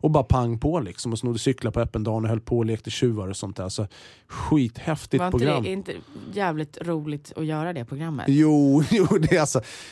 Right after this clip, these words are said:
Speaker 1: jo, absolut. Alltså, det är en av de roligaste jag har gjort. Och med Johan och, och, och crewn och allting, det, det, de gör det väldigt roligt. Så att jag, jag bara, att få den chansen att vara programledare på T V tre, det är ju, det är ashäftigt. Och då var jag det. Och sen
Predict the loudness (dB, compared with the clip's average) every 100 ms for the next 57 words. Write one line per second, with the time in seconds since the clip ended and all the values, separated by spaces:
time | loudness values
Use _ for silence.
0 | 0 4 4 4 2 0 2 2 2 -2
1 | 2 2 4 4 4 4 2 4 4 2
2 | 2 2 4 6 4 4 2 2 2 2
3 | 4 4 6 4 2 2 2 2 0 -2
4 | 0 2 2 2 2 -2 -2 -4 -4 -4
5 | -6 -6 -10 -10 -18 -20 -20 -20 _ -4
6 | -2 2 2 2 2 0 -4 -2 0 2
7 | 2 2 2 0 -2 -2 0 0 0 0
8 | 0 -2 -2 -2 -2 -6 -6 -4 0 0
9 | -2 -4 -6 -8 -8 -2 0 2 2 2
10 | 2 2 2 2 0